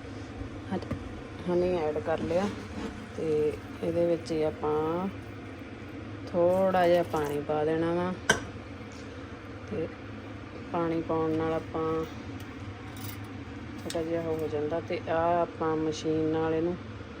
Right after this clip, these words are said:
ਮਿਕਸ ਕਰ ਦੇਣਾ ਵਾ। ਕੌਫੀ ਤੇ ਆਪਣਾ ਜਿਹੜਾ ਹਨੀ ਆ ਉਹ ਮਿਕਸ ਹੋ ਜਾਊਗਾ, ਉਹਦੇ ਨਾਲ ਇਹਦਾ ਟੇਸਟ ਥੋੜ੍ਹਾ ਜਿਹਾ ਹੋਰ ਵੀ ਵੱਧ ਜਾਂਦਾ।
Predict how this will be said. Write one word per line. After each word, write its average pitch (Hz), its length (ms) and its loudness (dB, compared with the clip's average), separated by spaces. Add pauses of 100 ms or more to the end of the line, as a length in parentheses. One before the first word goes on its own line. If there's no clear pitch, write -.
(1600)
ਮਿਕਸ 175 340 4
ਕਰ 156 320 6
ਦੇਣਾ 143 280 4
ਵਾ। 135 160 0 (2250)
ਕੌਫੀ 185 420 6
ਤੇ 175 240 6
ਆਪਣਾ 170 380 4
ਜਿਹੜਾ 170 260 4
ਹਨੀ 165 420 4
ਆ 165 140 6
ਉਹ 170 140 6
ਮਿਕਸ 165 360 2
ਹੋ 170 200 4
ਜਾਊਗਾ, 151 380 4 (1200)
ਉਹਦੇ 170 200 4
ਨਾਲ 165 360 4
ਇਹਦਾ 165 200 4
ਟੇਸਟ 160 440 2 (200)
ਥੋੜ੍ਹਾ 160 180 2
ਜਿਹਾ 165 160 2
ਹੋਰ 156 180 2
ਵੀ 165 140 0
ਵੱਧ 156 280 2
ਜਾਂਦਾ। 165 380 2